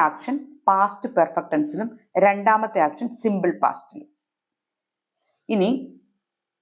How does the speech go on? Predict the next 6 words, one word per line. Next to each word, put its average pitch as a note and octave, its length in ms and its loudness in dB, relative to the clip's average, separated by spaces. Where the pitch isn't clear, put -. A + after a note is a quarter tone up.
ഇന്ന് C4 220 8
നമ്മൾ F3 260 0
പഠിച്ച D3+ 320 0
ഫ്യൂച്ചർ G3+ 340 -4
പെർഫെക്റ്റ് - 320 -4
ടെൻസ്. - 240 -16